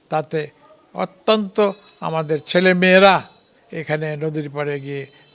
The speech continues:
হাওয়া খাইতেন, বেড়াতেন এবং এটাকে একটি সুন্দর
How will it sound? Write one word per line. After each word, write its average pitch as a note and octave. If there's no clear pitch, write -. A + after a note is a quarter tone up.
হাওয়া C#3+
খাইতেন, D3+
বেড়াতেন C#3+
এবং C#3
এটাকে D3
একটি -
সুন্দর D3+